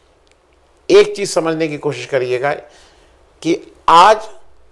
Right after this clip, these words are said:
रात में नौ से सुबह पाँच बजे का कर्फ्यू क्यों लगाया गया है, इसका आंसर, और धरना प्रदर्शन आप कर सकते हैं कि नहीं कर सकते हैं, इसका आंसर अगर कहीं ढूंढिएगा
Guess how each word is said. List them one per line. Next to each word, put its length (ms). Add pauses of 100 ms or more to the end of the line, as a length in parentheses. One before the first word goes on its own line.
(120)
रात 480
में 180
नौ 280
से 220
सुबह 340
पाँच 420
बजे 280
का 140
कर्फ्यू 520 (520)
क्यों 180
लगाया 400
गया 260
है, 320 (1300)
इसका 320
आंसर, 580 (400)
और 140
धरना 340
प्रदर्शन 480 (320)
आप 320
कर 120
सकते 320
हैं 100
कि 80
नहीं 120
कर 120
सकते 320
हैं, 180 (440)
इसका 320
आंसर 460
अगर 180
कहीं 240
ढूंढिएगा 520